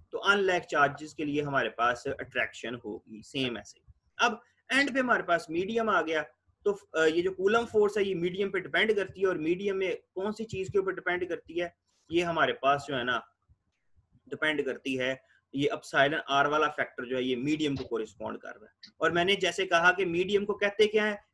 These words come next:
Medium को हम कहते हैं ये dielectric। Medium को हम क्या कहते हैं? Medium को हम dielectric कहते हैं। और एप्सिलॉन आर dielectric के बारे में बताता है। हाँ जी, अब ये जो dielectric किसे कहते हैं?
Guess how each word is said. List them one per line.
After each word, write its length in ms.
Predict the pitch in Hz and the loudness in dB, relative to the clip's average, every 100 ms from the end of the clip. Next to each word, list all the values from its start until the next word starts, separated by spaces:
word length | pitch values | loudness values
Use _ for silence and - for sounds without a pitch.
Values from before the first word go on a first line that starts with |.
| - | -6
Medium 420 | 160 180 190 175 | -2 2 2 0
को 100 | 165 | -2
हम 140 | 139 127 | -4 -2
कहते 320 | 135 135 151 | -2 -2 -4
हैं 80 | 151 | -4
ये 320 | 139 143 127 - | -4 -4 -6 -12
dielectric। 880 | 127 - - 143 135 120 - 104 - 117 | -14 -12 2 4 4 0 -4 -14 -14 -6
Medium 320 | 131 151 170 | -4 -2 -2
को 120 | 175 | -2
हम 120 | 156 143 | -4 -2
क्या 120 | 151 | -2
कहते 280 | 156 147 151 | -2 -4 -8
हैं? 280 | 147 170 - _ _ - | -8 -8 -12 _ _ -8
Medium 400 | 151 170 190 190 | -4 -2 0 0
को 120 | 185 | -2
हम 580 | 170 147 131 143 165 180 - _ _ | 0 0 2 2 2 -2 -8 _ _
dielectric 640 | - 131 131 123 - 135 - | 0 2 2 -2 -2 -4 -2
कहते 280 | 104 - 98 | -8 -10 -20
हैं। 60 | - _ - - 127 110 120 107 | -20 _ -20 -20 -16 -14 -12 0
और 100 | 269 - - | 2 2 -2
एप्सिलॉन 420 | 226 - 247 269 269 | -4 6 6 8 8
आर 160 | 294 | 8
dielectric 560 | 233 240 285 277 254 247 | 8 4 4 0 -4 -4
के 80 | 262 | 2
बारे 240 | 247 233 | 2 2
में 100 | 240 | 0
बताता 340 | 233 196 - | 0 -2 -2
है। 220 | 190 - _ _ _ 175 | -10 -12 _ _ _ 0
हाँ 100 | 175 | 0
जी, 240 | 147 - | -2 0
अब 120 | 247 311 | 0 0
ये 120 | 330 | 2
जो 200 | 349 - 190 | 2 0 -2
dielectric 520 | 190 202 202 - 330 | 0 2 2 0 -2
किसे 180 | 254 302 | -2 -2
कहते 260 | 269 262 254 | -4 -4 -6
हैं? 220 | 240 | -8